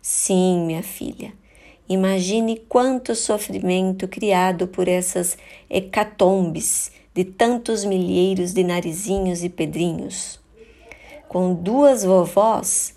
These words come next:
para cada um, temos dezesseis mil vovós que anualmente perderam os netos,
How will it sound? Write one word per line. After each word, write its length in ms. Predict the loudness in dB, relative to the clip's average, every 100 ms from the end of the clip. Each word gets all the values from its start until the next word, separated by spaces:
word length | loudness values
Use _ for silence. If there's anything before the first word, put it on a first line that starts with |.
| -18 -20 -10 -2
para 260 | 0 0
cada 560 | -2 -2 -2 0 0 0
um, 340 | 0 0 -2 -8 -16 -20 -20 -20 -2
temos 380 | 0 0 -2 -2
dezesseis 1040 | -4 0 0 0 0 2 4 2 0 -2
mil 300 | 0 2 0
vovós 640 | 0 -2 2 4 4 2
que 100 | -2
anualmente 680 | -2 -2 -2 -2 -2 -4 -8
perderam 580 | -4 -2 0 0 0 -2
os 140 | -6 -4
netos, 600 | -2 -4 -6 -14 -12